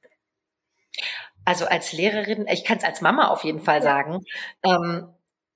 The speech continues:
Speaker 1: erstmal glaube ich, je mehr man gegen anredet, desto mehr Widerstand wird es, äh, sein.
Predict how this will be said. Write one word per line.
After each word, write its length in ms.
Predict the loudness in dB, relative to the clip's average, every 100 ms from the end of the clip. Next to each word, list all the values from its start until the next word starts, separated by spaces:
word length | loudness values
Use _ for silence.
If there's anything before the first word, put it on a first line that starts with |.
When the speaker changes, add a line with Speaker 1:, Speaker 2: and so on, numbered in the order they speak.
| _ _ _
Speaker 1:
erstmal 640 | 2 2 4 4 4 2 2
glaube 340 | 4 4 2
ich, 180 | -4 -6 -8
je 240 | -2 -2
mehr 180 | 2 2
man 200 | 2 0
gegen 220 | -4 0
anredet, 520 | 0 0 -2 0 0
desto 220 | 0 -2
mehr 200 | 0 -2
Widerstand 600 | 2 2 4 2 2 -2 -10
wird 100 | -4
es, 220 | -4 -2
äh, 420 | 2 2 0 -2
sein. 460 | 0 2 2 -2